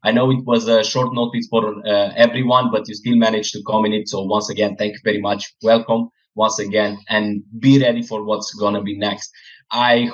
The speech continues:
hope you read, uh, properly the, um, message that I shared to everyone, and you are ready with a pen and paper to take some notes, because today you will learn, uh, some very, uh, important things.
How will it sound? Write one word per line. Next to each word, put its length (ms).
hope 260
you 180
read, 300
uh, 100
properly 500
the, 180
um, 480
message 520
that 120
I 80
shared 260
to 120
everyone, 500
and 320
you 200
are 140
ready 180
with 100
a 140
pen 160
and 120
paper 420
to 60
take 180
some 280
notes, 260
because 360
today 400
you 80
will 220
learn, 180
uh, 80
some 340
very, 260
uh, 200
important 680
things. 360